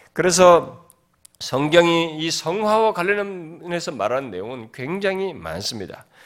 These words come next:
그런데 이 모든 것은 그리스도인이 된 이후에도 우리에게 이 죄 문제가 남아있고, 특별히,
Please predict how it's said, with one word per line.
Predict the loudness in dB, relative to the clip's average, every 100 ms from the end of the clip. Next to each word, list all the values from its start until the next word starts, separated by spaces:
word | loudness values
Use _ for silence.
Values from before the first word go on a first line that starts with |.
| -20 -20 0
그런데 | 2 6 4
이 | 4 2
모든 | 6 6 4 0
것은 | 0 2 0 -2 -8 -20 -20 _ _
그리스도인이 | -4 2 2 2 0 0 0
된 | 2 2 2
이후에도 | -2 -8 -6 -2 -2 0 2 2 0 -10 -6
우리에게 | -2 2 2 2 0 -2
이 | -2 -6 -6
죄 | -6 -6 -4 -2
문제가 | 0 -2 0 0 2 0 0
남아있고, | -4 -10 -4 -2 -4 -8 -10 -10 -10 _ _ -20
특별히, | -20 _ 0 2 0 -4